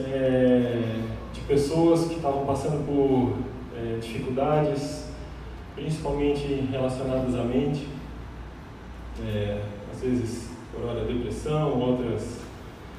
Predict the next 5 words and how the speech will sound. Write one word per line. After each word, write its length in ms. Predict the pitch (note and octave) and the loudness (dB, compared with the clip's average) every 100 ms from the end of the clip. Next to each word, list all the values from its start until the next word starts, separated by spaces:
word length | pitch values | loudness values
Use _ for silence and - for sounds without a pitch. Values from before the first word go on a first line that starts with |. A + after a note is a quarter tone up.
| - - G#2+ | -14 -12 -4
é, 420 | A2 G2+ G#2+ G#2+ G#2+ | -2 0 2 2 0
dificuldade 480 | - - A#2+ A#2+ - | -4 -2 2 2 2
de 80 | |
mente, 420 | - D3+ D#3 C#3+ - | 4 6 6 4 2
confusão. 840 | B2+ B2 A#2 B2+ E3 D#3+ D3+ C#3 | 0 0 0 4 6 6 6 4